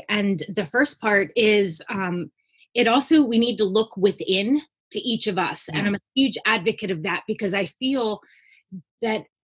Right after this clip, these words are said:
Speaker 1: many times when we're doing this work, the first instinct is, "Well, how do I get this person to change? How do I get this person to see things differently?" And what we need to be doing is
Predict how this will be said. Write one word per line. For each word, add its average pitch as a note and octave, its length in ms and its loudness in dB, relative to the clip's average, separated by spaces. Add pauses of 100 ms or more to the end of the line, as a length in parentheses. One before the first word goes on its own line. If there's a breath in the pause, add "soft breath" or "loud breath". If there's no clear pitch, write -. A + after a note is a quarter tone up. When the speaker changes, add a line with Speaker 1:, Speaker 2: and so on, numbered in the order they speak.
(160)
Speaker 1:
many A#3 340 4
times A#3 380 0
when G#3+ 140 2
we're G3 100 2
doing G#3 340 4
this G3 240 -2
work, G#3 500 0
the G3+ 100 -2
first A3+ 440 -2
instinct G#3+ 480 0
is, G3 200 2
"Well, F#3+ 220 0
how A3+ 200 -2
do A3+ 100 0
I A#3 60 2
get F#3 220 -2
this G#3 180 -2
person F#3 380 -4
to D#3 100 -6
change? C#3+ 520 -8 (280 loud breath)
How A#3 140 0
do A#3 60 2
I A#3+ 80 6
get A3+ 260 0
this A3 180 2
person G#3 360 -4
to F#3+ 80 -2
see F3 240 -4
things F3+ 300 -8
differently?" E3+ 560 -8 (460 loud breath)
And G#3+ 440 0 (380)
what G3+ 440 -4
we G#3 160 0
need G#3+ 300 0
to G3+ 60 -4
be G3 180 -2
doing F#3 380 0
is G3 340 -2